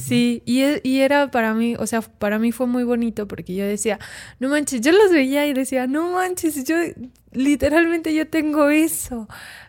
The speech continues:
Speaker 2: Y, y lo sentí así. Entonces, cuando hablamos en una, en uno de los muchos días del retiro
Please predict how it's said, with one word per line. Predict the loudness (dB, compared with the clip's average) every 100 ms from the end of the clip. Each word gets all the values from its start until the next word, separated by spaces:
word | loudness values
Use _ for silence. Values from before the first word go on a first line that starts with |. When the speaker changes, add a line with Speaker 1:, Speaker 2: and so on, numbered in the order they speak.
| -8
Speaker 2:
Y, | 0 0 2
y | 0 2
lo | 2
sentí | 0 -2 -4 -2 -2
así. | -2 -2 -6 -4 -2
Entonces, | -2 -4 -4 -4 -6 -8 -20 -12
cuando | -6 -2 0
hablamos | 0 0 0 0 0
en | -2 0
una, | 0 0 -2 -2 -4 -10 -14 _
en | -6 -4
uno | -2 0
de | 0
los | 0 -2 -6 -6
muchos | -2 -2 -2 -4 -2
días | -2 0 -2 -4
del | -4 -4
retiro | -6 -4 -4 -4